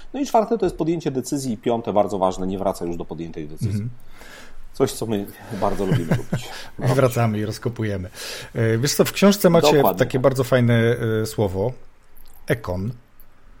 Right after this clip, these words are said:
Speaker 2: Kim jest
Speaker 1: Mhm.
Speaker 2: ekon? Znaczy, ja wiem, ja wiem,
Speaker 1: Ekon
Speaker 2: ale
Speaker 1: to jest
Speaker 2: jakbyś,
Speaker 1: taka
Speaker 2: wiesz,
Speaker 1: teoria.
Speaker 2: <laughs> przybliżył słuchaczom.
Speaker 1: Jasne. Ekon,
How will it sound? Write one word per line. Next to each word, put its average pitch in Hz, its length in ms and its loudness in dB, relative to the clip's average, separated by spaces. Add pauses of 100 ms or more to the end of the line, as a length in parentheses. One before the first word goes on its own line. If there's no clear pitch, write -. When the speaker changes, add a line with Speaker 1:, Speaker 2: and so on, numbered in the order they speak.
(600)
Speaker 2:
Kim 247 220 2
jest 113 260 0
Speaker 1:
Mhm. 131 180 -2
Speaker 2:
ekon? 80 400 -6 (1080)
Znaczy, 131 240 -2
ja 160 140 8
wiem, 147 260 8
ja 131 100 6
wiem, 147 200 6
Speaker 1:
Ekon 131 120 6
Speaker 2:
ale 143 80 8
Speaker 1:
to 139 60 6
jest 143 100 4
Speaker 2:
jakbyś, 135 220 0
Speaker 1:
taka 120 120 4
Speaker 2:
wiesz, 143 120 4
Speaker 1:
teoria. 135 280 -2
Speaker 2:
<laughs> - 20 -6
przybliżył 147 440 2
słuchaczom. 120 520 0 (320)
Speaker 1:
Jasne. 113 440 2 (300)
Ekon, 127 360 0